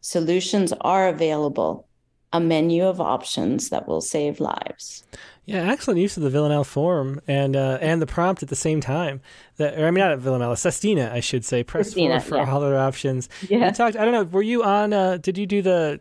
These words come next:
Speaker 2: critique of the week on Friday? 'Cause we talked about Sestinas.
Speaker 1: Oh, you
Speaker 2: And, um,
Speaker 1: did? Oh, I missed that. I'll
Speaker 2: yeah,
Speaker 1: go
Speaker 2: yeah, it was fun 'cause
Speaker 1: second.
Speaker 2: Brian O'Sullivan had one,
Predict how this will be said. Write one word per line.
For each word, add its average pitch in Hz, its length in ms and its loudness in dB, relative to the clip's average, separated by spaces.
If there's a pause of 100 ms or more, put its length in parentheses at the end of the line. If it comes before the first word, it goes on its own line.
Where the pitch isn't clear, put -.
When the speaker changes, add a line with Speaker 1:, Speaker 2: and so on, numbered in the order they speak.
Speaker 2:
critique - 340 -2
of 180 60 4
the 160 100 0
week 185 220 0
on 196 140 2
Friday? 185 420 0
'Cause 160 140 0
we 151 100 2
talked 175 320 -2
about 143 240 0
Sestinas. 135 720 -2 (580)
Speaker 1:
Oh, - 40 2
you 359 60 2
Speaker 2:
And, 359 140 2
um, 415 60 4
Speaker 1:
did? 415 280 6
Oh, 330 120 6
I 320 100 6
missed 302 260 0
that. 190 200 4
I'll 170 60 2
Speaker 2:
yeah, 202 260 2
Speaker 1:
go 196 200 4
Speaker 2:
yeah, 240 200 2
it 240 40 2
was 233 140 2
fun 269 120 2
'cause 185 60 0
Speaker 1:
second. 170 140 0
Speaker 2:
Brian 214 220 2
O'Sullivan 220 500 2
had 127 220 2
one, 123 320 0